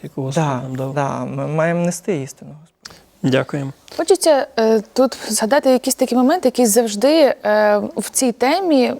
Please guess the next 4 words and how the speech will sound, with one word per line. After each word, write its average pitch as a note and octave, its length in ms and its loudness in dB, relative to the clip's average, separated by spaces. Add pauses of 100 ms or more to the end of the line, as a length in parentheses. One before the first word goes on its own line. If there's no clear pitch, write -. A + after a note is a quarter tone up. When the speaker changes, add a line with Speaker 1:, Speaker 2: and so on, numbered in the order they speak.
Speaker 3:
суперечливі. G#3 1000 0
От, G3+ 220 -2
наприклад, G#3+ 520 0 (200)
Speaker 2:
Мгм. C#3 120 -8